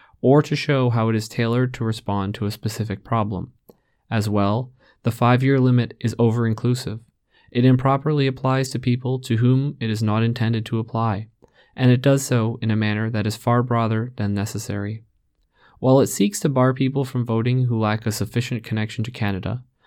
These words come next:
no correlation has been shown between, on the one hand, how long a Canadian citizen has lived abroad, and, on the other hand, the extent of his or her subjective commitment to Canada.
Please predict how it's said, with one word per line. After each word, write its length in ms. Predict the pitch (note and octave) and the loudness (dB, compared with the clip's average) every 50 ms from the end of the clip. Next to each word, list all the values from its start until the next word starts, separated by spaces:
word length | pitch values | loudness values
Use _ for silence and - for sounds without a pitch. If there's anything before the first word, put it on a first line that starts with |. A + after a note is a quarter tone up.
| - - _ _ | -20 -20 _ _
no 220 | - A#2+ B2 D3 | 4 6 6 6
correlation 640 | C3+ C3 - D3+ D3 C#3 C3 C3 C3 B2+ B2+ - C3+ B2 | 4 4 2 2 2 4 4 2 2 0 0 0 0 0
has 140 | A#2 A2+ | -2 -2
been 160 | A#2 - A#2 A2 | -2 -4 -4 -2
shown 400 | G#2+ - A#2+ A#2+ A#2+ A#2 A2+ A2 | -2 -2 -2 0 0 0 0 -2
between, 580 | A2 G#2 - - A2 G#2+ G#2+ G#2+ A2 A#2 B2+ - _ _ - | -2 -4 -4 -2 -2 -2 -2 -2 -4 -6 -8 -12 _ _ -6
on 120 | - G#2+ G#2 | -2 0 0
the 80 | G#2+ | 2
one 240 | G2+ A2+ A#2+ B2+ C#3 | 2 2 2 2 2
hand, 440 | B2+ B2+ A#2 G#2+ G#2 G#2 A2 A2 - _ _ _ _ - | 2 0 0 0 -2 -2 -4 -6 -8 _ _ _ _ -2
how 120 | - A2 | 0 2
long 300 | A2 A2+ A2+ A#2 B2 C3+ | 4 4 4 4 4 2
a 60 | C3 | 0
Canadian 520 | B2+ - B2+ B2 A#2 A#2+ A#2 A#2+ A#2 A2+ A2+ | 0 0 0 0 2 2 0 0 0 -2 -2
citizen 400 | - A#2 A2+ A2+ A2 - A#2 A2 | 0 0 0 0 -2 -2 -2 -2
has 140 | G#2+ A2 | -2 0
lived 220 | A#2+ A2+ A2 - A2 | -2 -2 -2 -2 -4
abroad, 520 | G#2 - A2+ G#2+ G2+ F#2+ F#2 G2+ B2 B2+ - _ _ _ _ _ _ _ - | -4 -2 0 0 0 0 -2 -2 -4 -6 -10 _ _ _ _ _ _ _ 0
and, 380 | A#2+ A2+ A2+ A2+ A2+ A2 A2 - - _ - | 2 4 4 4 2 0 -2 -4 -8 _ -2
on 120 | A2+ G#2+ | 0 2
the 140 | G#2+ A2 A2+ | 4 4 4
other 220 | A#2+ B2 B2 A2+ | 4 4 4 2
hand, 400 | G2+ G#2 G2+ G2 G2 G2 G2+ - - _ - _ _ _ | 0 0 -2 -2 -2 -4 -6 -8 -12 _ -20 _ _ _
the 80 | - A#2 | 0 0
extent 480 | A2 A2 - - - - C3 C3 C3 C3 - | 0 0 -2 -4 0 2 2 2 2 0 -2
of 140 | A#2 A2 - | -6 -6 -2
his 220 | - C3+ C3 C3+ | -2 0 0 2
or 120 | C#3 C3 | 2 0
her 240 | B2+ - A#2 A2 A2 | 0 0 0 -2 -2
subjective 720 | A2 - A2 A2+ - A#2 G#2+ G#2 - A#2+ G#2+ A2 - - - | -2 -4 -6 -6 -2 -2 -2 -2 -2 -2 -4 -4 -6 -14 -8
commitment 500 | - - A2 A2 G2 - A#2 G#2+ F#2+ - | -2 0 0 0 0 -2 -4 -6 -6 -6
to 80 | - G#2+ | -8 -8
Canada. 520 | - - G#2 G#2 G#2 G2+ G2 G2 G2 G#2+ | -6 -4 -2 -2 -2 -2 -4 -4 -6 -8